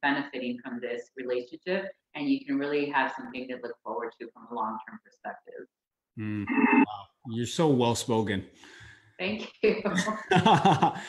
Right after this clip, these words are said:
Speaker 2: So it's just like, um, and it's all heart driven. That's what I love about you.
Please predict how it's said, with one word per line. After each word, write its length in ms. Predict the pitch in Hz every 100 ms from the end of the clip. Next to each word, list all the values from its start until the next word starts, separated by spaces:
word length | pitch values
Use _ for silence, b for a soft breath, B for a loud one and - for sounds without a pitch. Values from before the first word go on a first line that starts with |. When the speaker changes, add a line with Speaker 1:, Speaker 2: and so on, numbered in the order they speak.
| B B
Speaker 2:
So 260 | - 180 175
it's 160 | 165 180
just 220 | 165 165
like, 340 | 147 143 135
um, 340 | 143 131 127 135
and 140 | 139
it's 140 | 147
all 160 | 175 165
heart 200 | 139 131
driven. 260 | 120 113 107
That's 180 | 110
what 100 | 131
I 40 | 117
love 180 | 110 113
about 320 | 107 101 -
you. 180 | 92